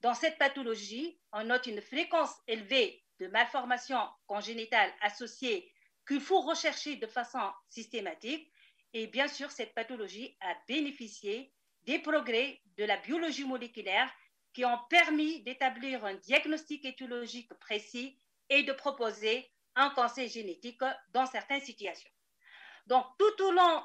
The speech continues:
de cet exposé, nous allons suivre ce plan et je vais commencer par un bref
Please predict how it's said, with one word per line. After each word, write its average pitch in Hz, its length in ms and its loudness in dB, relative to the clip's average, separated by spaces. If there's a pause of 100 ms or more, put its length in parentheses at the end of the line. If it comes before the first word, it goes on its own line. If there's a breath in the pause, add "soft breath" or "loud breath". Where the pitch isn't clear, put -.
(100)
de 262 60 -8
cet 277 260 -6
exposé, 240 600 -2
nous 269 180 -4
allons 262 240 2
suivre 247 520 -2 (140)
ce - 200 -10
plan 247 380 4 (840 soft breath)
et 262 180 0
je 247 140 0
vais 370 240 2
commencer 330 680 0
par 254 500 6
un 214 180 -2
bref 277 460 2